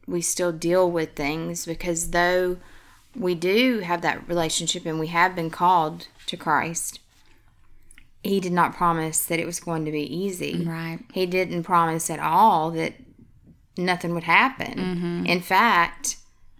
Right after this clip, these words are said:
Speaker 1: I'm pretty sure that if you watched,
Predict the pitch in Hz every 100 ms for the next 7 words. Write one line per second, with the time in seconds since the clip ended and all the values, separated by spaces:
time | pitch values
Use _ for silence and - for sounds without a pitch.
0 | - _ _ _ _ _ 185 185 294 254
1 | 190 - 214 220 190 160 156 165 175 -
2 | _ - 170 160 - - - 180 - 180
3 | 170 175 190 175 160 - - - -